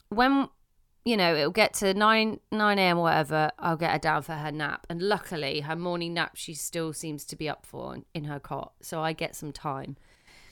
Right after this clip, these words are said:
So I go upstairs and, you know, and you're like, "Yes, it's all going to plan." Get her, you know, go upstairs, give her a feed. All of a sudden, Peggy starts going absolutely ballistic.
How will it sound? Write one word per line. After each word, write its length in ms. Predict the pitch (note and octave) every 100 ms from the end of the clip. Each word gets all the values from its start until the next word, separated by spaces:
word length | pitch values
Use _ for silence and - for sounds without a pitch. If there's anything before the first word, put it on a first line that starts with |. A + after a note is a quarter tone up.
| - _ _
So 160 | - -
I 40 |
go 200 | C#3+ A#3
upstairs 640 | A#3 - - D#3+ D#3 D#3 -
and, 100 | D#3+
you 80 | D#3+
know, 100 | E3
and 120 | D#3+
you're 80 | D#3
like, 260 | C#3+ -
"Yes, 180 | - -
it's 160 | - E3+
all 60 |
going 220 | D#3 F3
to 80 | E3
plan." 400 | - C#3+ C#3+ D3 - - - - _ -
Get 240 | F3+ -
her, 180 | E3+ D#3+ -
you 140 | E3
know, 200 | D#3 D3 - - - -
go 80 | F3
upstairs, 400 | - - E3 -
give 180 | F#3
her 60 | E3+
a 60 | D#3+
feed. 440 | - D#3+ D3+ D#3 - _ -
All 180 | C#4 E4+
of 80 | C4
a 60 |
sudden, 260 | A#3+ A#3 E3+
Peggy 320 | - C4 A#3+
starts 240 | - -
going 200 | - E3 -
absolutely 560 | - - - E3+ D3+
ballistic. 720 | C#3+ C3+ B2+ - F#2+ - -